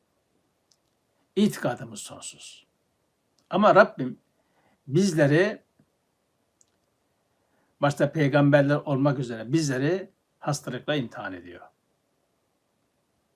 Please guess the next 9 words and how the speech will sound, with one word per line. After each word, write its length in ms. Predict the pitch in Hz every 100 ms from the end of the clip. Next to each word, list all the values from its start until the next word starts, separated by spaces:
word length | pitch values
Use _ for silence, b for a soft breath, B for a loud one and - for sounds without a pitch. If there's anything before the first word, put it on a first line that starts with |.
| _ 196
Eyüp 240 | 269 226
Aleyhisselam 540 | 127 - - 98 - _ _ _ _ -
meşhurdur. 760 | 156 156 247 180 98 - - _ _ _ _ _ _ _ _ b b b
Hem 320 | - 180 175 - _ _ _ _ _ _ _ _ _ _ _ _ _ _ _ -
Enbiya 420 | 139 151 156 147
suresinde 500 | - 113 104 117 110
geçer. 480 | 95 - 110 - _ _ _ _ _ _ _ _ _ _ _ _ _ _
Enbiya 360 | 170 185 220 226
suresinde 840 | 180 151 139 139 131 147 147 -